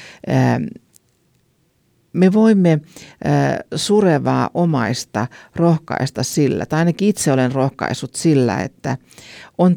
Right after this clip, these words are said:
todennäköistä, että jos henkilö on edes koskaan kuullut mitään Jeesuksesta, että sillä hetkellä, kun hän tietää, että nyt, ö, on kuolema edessä,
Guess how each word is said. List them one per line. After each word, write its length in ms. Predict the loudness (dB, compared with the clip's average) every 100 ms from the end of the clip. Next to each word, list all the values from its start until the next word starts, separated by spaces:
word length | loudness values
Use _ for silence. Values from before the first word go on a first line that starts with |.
| 0
todennäköistä, 1120 | 2 6 6 6 4 2 0 -2 -2 -6 -6 -4
että 220 | -4 -4
jos 360 | -2 -2 0 2
henkilö 580 | 2 0 0 2 2 -2 _ _ -20 -20 -2
on 140 | 0
edes 320 | 2 2 2 0
koskaan 640 | -2 -2 -4 -4 -4 -6 -8
kuullut 680 | -6 -4 -4 -6 -10 -20 -20 -20 -20 -6
mitään 460 | -6 -2 -2 -2 0
Jeesuksesta, 920 | 2 2 0 -8 -8 -8 -8 -8 -10 -10 _ -20 -20 -8
että 260 | -8 -4 -6 -6 _ _ -20 -20 _ _ -2
sillä 260 | 2 4
hetkellä, 540 | 4 4 2 -4 -4 -6
kun 300 | -6 -6 -6 -10 -20 _
hän 180 | -4 0
tietää, 560 | 2 2 2 -4 -4
että 220 | -6 -6
nyt, 400 | -2 -2 -4 -18 _ _ _ _ _
ö, 260 | -4 -2 -2
on 220 | -2 -4
kuolema 460 | -2 0 2 0 0
edessä, 580 | 2 2 0 -4 -6